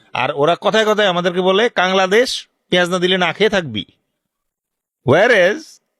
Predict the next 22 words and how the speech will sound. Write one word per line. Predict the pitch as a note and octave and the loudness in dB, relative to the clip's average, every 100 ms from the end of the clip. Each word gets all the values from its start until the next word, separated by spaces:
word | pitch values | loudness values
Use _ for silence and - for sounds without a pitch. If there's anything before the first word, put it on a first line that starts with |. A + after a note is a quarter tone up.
| F3 | -4
যখন | A#2+ C3+ G3 G#3+ A#3 - _ _ _ _ _ _ _ _ | -2 0 0 0 -6 -16 _ _ _ _ _ _ _ _
এই | - C#3+ | 0 0
পাঁচই | C#3 D3+ G3+ | 0 0 0
আগস্ট | G3 G3+ | 0 -2
পরবর্তী | G3+ F#3 F3 F3 | 0 0 -2 -6
সময়ে | E3+ F3 F3+ F3+ | -4 -2 0 0
এসে | D#3+ G3 D3+ C#3 G#3 | 0 0 0 -4 -4
আমরা | C3+ D3+ | -4 -2
যখন | D#3+ E3 | -2 -2
দেখলাম | D3 C#3+ E3 C3+ B2+ F3+ _ _ _ _ _ | -2 0 0 0 -2 -8 _ _ _ _ _
যে | C3 | -2
আমাদের | C#3+ F3 F3 | 0 0 0
নিজেদের | E3 F3+ G3 | 2 2 0
পেঁয়াজেই | F3+ F#3 F3+ G#3 A3 | 0 0 0 2 2
আমাদের | G3 F3+ D#3+ | 2 0 2
হয়ে | C#3 A#2+ | 2 0
যাচ্ছে, | F2+ - - - _ _ _ - _ _ _ _ _ _ | -4 -12 -16 -18 _ _ _ -20 _ _ _ _ _ _
আমাদের | - A2+ C#3+ F3 | -4 -2 0 2
নিজেদের | E3+ F#3 F#3+ | 2 2 0
পেঁয়াজই | F3 F3 F3+ F#3+ | 0 -2 0 0
হয়ে | F#3 | 0
যাচ্ছে | F#3 F#3 - G#3+ A3+ | -2 -6 -2 -2 -2